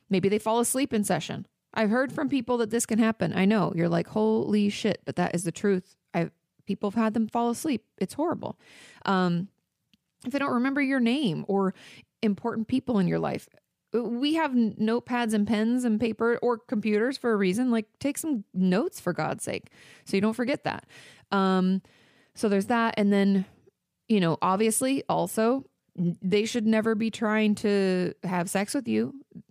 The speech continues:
Uh, that's not part of therapy. It's actually really against the law, as it should be. Um, at least in the States. I learned recently, and we need to change this. Holy shit, you guys.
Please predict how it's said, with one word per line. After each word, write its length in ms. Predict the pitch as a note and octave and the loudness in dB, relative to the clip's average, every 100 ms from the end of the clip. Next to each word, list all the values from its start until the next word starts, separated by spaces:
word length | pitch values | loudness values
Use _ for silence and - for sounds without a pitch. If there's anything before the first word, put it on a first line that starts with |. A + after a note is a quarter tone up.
| - | -4
Uh, 300 | F#3 E3+ E3+ | 0 2 2
that's 300 | F3+ G#3 - | 0 -2 0
not 160 | B3+ | -4
part 200 | - A3+ | -2 -2
of 180 | A3 G#3 | 0 -4
therapy. 680 | - - A3 A3+ A3 G#3+ G#3 - _ _ | -10 -4 0 0 0 -2 -4 -12 _ _
It's 220 | - G3+ G3 | -2 0 0
actually 320 | G3+ - G#3+ | -4 -2 0
really 260 | G3+ G3+ | 2 2
against 280 | G#3 G3+ G3+ | 2 0 0
the 80 | G3 | 0
law, 220 | G3+ G3+ | 0 0
as 120 | F#3 | 0
it 100 | F3 | -4
should 200 | E3+ C4+ | -4 -2
be. 180 | A#3 A#3 A3+ _ _ _ | 0 -2 -4 _ _ _
Um, 340 | F#3+ F#3 F3 F3 | 0 2 2 2
at 100 | G3+ | 0
least 180 | C4 B3+ | -2 0
in 100 | B3 | 2
the 60 | |
States. 380 | G#3 - F#3 - | 2 2 0 0
I 80 | F#3 | -2
learned 400 | F#3+ A#3 C4+ G#3+ | 0 2 2 0
recently, 480 | F#3+ A#3+ F3+ E3 D3+ | 0 -2 -2 -2 0
and 160 | E3+ E3+ | 0 2
we 80 | |
need 140 | G#3 F#3 | 2 2
to 80 | E3 | -2
change 400 | - F#3+ G3 - | -2 0 0 0
this. 240 | E3 - | -6 -6
Holy 800 | - F#3 F#3 F#3 F#3+ - - F3 | -8 -2 0 0 -2 -6 -4 -4
shit, 240 | E3+ G#3 - | -2 -4 -4
you 80 | D3 | -4
guys. 320 | A2+ C#2+ - | -2 -4 -6